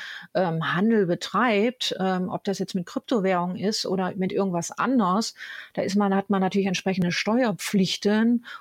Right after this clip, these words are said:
und auch Steuererklärungspflichten und dem muss man nachkommen, ja. Also auch wenn das, ähm, vielleicht von manchen gewünscht ist, dass es eher so im privaten Bereich, ähm, abläuft. Aber wenn man so Gewinne macht,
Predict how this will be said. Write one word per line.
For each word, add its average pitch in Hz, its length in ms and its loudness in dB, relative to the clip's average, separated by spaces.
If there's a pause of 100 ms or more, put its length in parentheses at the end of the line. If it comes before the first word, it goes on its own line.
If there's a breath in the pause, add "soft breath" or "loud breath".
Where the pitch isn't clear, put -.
und 202 220 2
auch 185 180 2
Steuererklärungspflichten 185 1400 0
und 165 140 0
dem 185 180 2
muss 208 180 0
man 196 180 0
nachkommen, 202 680 -2
ja. 185 180 -4
Also 170 380 -4
auch 170 340 -2
wenn 180 180 0
das, 180 380 -2
ähm, 175 340 -2 (520 loud breath)
vielleicht 185 680 0
von 180 220 -2
manchen 180 320 -2
gewünscht 185 420 2
ist, 185 300 -2
dass 180 140 -4
es 175 180 -6
eher 175 260 2
so 185 80 0
im 180 100 0
privaten 190 540 0
Bereich, - 480 -2
ähm, 156 300 -4
abläuft. - 680 -8
Aber 170 360 -2
wenn 170 100 -2
man 170 100 -2
so 175 140 -2
Gewinne 170 260 0
macht, 175 460 -4